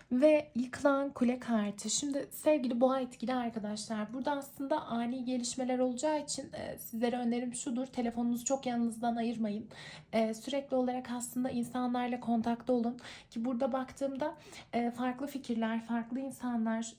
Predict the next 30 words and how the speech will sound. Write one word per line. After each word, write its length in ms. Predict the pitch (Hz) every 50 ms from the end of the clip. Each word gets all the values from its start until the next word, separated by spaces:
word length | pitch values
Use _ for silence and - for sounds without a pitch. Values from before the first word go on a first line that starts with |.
| -
e, 260 | - - - - - -
farklı 380 | - 226 233 226 226 254 262
bir 80 | 262 262
takım 260 | - 262 262 254 247
hareketlilikler 920 | 240 240 247 254 247 254 247 240 - 233 240 - - 302 311 311 302 -
bunların, 380 | 233 233 247 254 247 262 269 285 - - -
e, 240 | 214 - - - -
sevgili 400 | - - 240 226 208 220 247 254
kovaları, 560 | - 247 240 247 233 240 240 240 262 254 - - _ _ _ -
çok 220 | - - 233 -
pardon, 360 | - 214 208 196 196 196 202 208
sevgili 460 | - - 240 226 208 220 214 226 208
boğaları 400 | 240 240 240 233 233 240 240 240
çok 200 | - 254 - -
çok 240 | - 254 254 - -
geliştirecek 720 | 226 214 233 226 - - - 220 220 220 262 262 - 247
olduğunu 440 | 240 220 202 185 185 185 185 180
görüyorum. 440 | 185 190 185 190 196 196 226 - 370 - - - - - - - - - - -
O 120 | - 233 254
yüzden 380 | 247 - - 285 277 277 262
burada 300 | 262 269 233 269 285 294 - - - - - - -
yıldız 360 | 202 208 214 208 220 277 285
kartı 500 | - - 320 311 277 262 262 254 - 254
ve 160 | 254 247 254 254 -
para 260 | - 233 233 247 269
altılısı 500 | 285 277 254 - - 214 208 - - 214
kartı 400 | - 226 220 226 220 226 - 285
ile 200 | 285 262 247 196
birlikte 380 | 196 190 190 196 - - 214 214
baktığımda 560 | 262 254 - - - 208 196 202 233 330